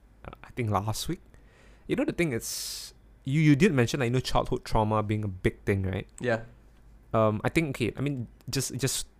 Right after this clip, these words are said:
Speaker 1: taken away from the context of what we were discussing about, like, I, I find it kind of weird that when you talk about childhood trauma as a grown adult, you understand that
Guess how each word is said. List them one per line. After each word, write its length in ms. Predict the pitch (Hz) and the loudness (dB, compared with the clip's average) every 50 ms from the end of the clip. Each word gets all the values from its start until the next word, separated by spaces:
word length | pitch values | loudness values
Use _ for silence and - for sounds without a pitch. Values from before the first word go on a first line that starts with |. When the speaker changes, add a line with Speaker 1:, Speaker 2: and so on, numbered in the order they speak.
| - - - | -16 -2 0
Speaker 1:
taken 240 | 127 123 - 143 | 2 2 4 4
away 240 | 123 110 110 113 117 | 4 6 6 6 6
from 220 | 113 - 110 104 98 | 4 4 0 0 -2
the 80 | - | 0
context 380 | - - 113 - 117 107 - - | 0 0 2 2 2 0 0 -2
of 100 | 101 104 | 0 2
what 180 | 110 107 98 | 4 4 4
we 100 | 101 101 | 4 2
were 140 | 98 95 98 | 2 2 0
discussing 420 | 92 104 - - 107 101 - 107 98 | -2 -2 -4 -4 -4 -4 -4 -4 -4
about, 360 | 95 95 104 101 - - - - - - - - - - - - - - | -2 0 0 0 0 -2 -6 -20 -20 -20 -20 -20 -20 -20 -20 -16 -4 0
like, 240 | 147 147 131 - - - - - - - - - - - - - - - - - - - - - - - - - - - | 2 2 2 2 -2 -12 -20 -20 -20 -20 -20 -20 -20 -20 -20 -20 -20 -20 -20 -20 -20 -20 -20 -20 -20 -20 -20 -20 -2 0
I, 80 | - - | 2 6
I 40 | - 208 | 8 8
find 160 | - 208 277 | 8 8 6
it 60 | 269 | 4
kind 120 | - 233 127 | 2 2 2
of 360 | 110 - - - - - - - - - - - - - 120 | 2 2 -2 -10 -18 -20 -20 -20 -20 -20 -20 -20 -18 -14 -10
weird 340 | 117 110 104 110 101 123 - - - - - - | -6 -2 0 2 2 2 0 -2 -8 -10 -4 0
that 180 | 120 117 113 | 4 4 6
when 80 | 110 113 | 6 4
you 40 | 117 | 4
talk 140 | - - - | 2 2 2
about 320 | - 113 - - - - | 2 2 0 0 -4 -2
childhood 340 | - - - 113 113 123 - | 2 4 4 6 4 2 0
trauma 480 | - - - 110 104 107 107 110 113 - | -2 0 0 2 4 4 2 2 2 0
as 200 | - 113 - - - - - | -2 -2 -2 -4 -8 -4 -2
a 100 | 117 117 | 0 0
grown 320 | 104 - - 120 123 123 107 | 0 2 4 4 4 4 4
adult, 320 | 98 - 104 101 - - - - - - - - - - - - - - - - | 0 -2 -2 -2 -2 -4 -10 -18 -20 -20 -20 -20 -20 -20 -20 -20 -20 -20 -18 -14
you 600 | - 104 107 113 110 113 113 113 113 113 113 113 - - - - - | -8 -2 2 2 4 4 4 2 2 0 -2 -4 -6 -12 -8 -2 0
understand 640 | 123 127 135 139 - - - 135 135 151 160 156 123 | 2 2 2 2 0 0 2 2 2 4 2 0 -2
that 160 | 104 - - | -2 -2 -6